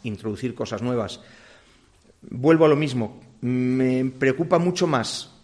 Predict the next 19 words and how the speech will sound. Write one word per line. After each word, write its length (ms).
mi 200
equipo 680
que 120
lo 120
que 100
nos 160
pueda 320
presentar 960
Cáceres. 680
Yo 200
quiero 180
ver 120
a 60
mi 80
equipo 260
en 80
su 160
mejor 300
versión. 460